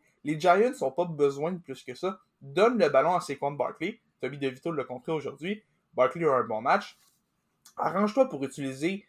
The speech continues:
Barkley, qui est de loin le meilleur joueur offensif de cette équipe-là. Limite les sacs du corps parce que la ligne offensive est assez fragile. Mais si tu parviens à contrôler ça et à donner le ballon à tes meilleurs joueurs,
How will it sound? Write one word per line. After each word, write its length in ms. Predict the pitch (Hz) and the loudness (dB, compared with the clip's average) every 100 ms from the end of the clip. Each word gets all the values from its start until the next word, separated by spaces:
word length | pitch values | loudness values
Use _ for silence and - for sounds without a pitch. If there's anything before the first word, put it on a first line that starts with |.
| _ _ | _ _
Barkley, 320 | 131 127 98 | 2 2 0
qui 120 | - | -8
est 40 | 135 | -2
de 160 | 139 | 4
loin 300 | 143 147 196 | 4 4 -2
le 120 | 165 123 | -2 -2
meilleur 260 | 127 127 | 0 0
joueur 200 | 139 147 | 0 -2
offensif 420 | 131 127 123 - 143 | -2 -4 -6 -8 -12
de 80 | |
cette 200 | 123 123 | -12 -12
équipe-là. 500 | 120 - - 175 247 - _ _ _ _ - | -14 -18 -2 0 0 -2 _ _ _ _ -12
Limite 540 | 151 202 214 254 - | -4 2 4 2 0
les 100 | 143 | -6
sacs 260 | 135 139 139 | -2 -4 -6
du 80 | - | 0
corps 260 | 151 180 | 4 6
parce 160 | 131 123 | 4 0
que 80 | 139 | 0
la 140 | 131 | 2
ligne 180 | 151 165 | 2 -2
offensive 500 | - 131 127 180 160 | -4 -6 -6 -6 -6
est 180 | 113 - | -6 -4
assez 260 | 135 - 165 | -6 -6 -12
fragile. 520 | - 120 139 208 233 _ _ _ | -8 -8 -2 -2 -2 _ _ _
Mais 80 | 131 | -12
si 180 | - 156 | -12 -14
tu 160 | - - | -8 0
parviens 440 | 165 139 143 202 | 2 2 0 -2
à 40 | |
contrôler 380 | 156 143 - 135 | 0 -4 -4 -4
ça 140 | 131 214 | -2 0
et 60 | 135 | 0
à 80 | |
donner 200 | 131 147 | -2 -4
le 60 | 170 | -2
ballon 280 | 143 131 170 | 2 2 0
à 60 | 143 | -6
tes 120 | 127 | -6
meilleurs 280 | 123 120 117 | -2 -2 -2
joueurs, 340 | 131 160 | 0 0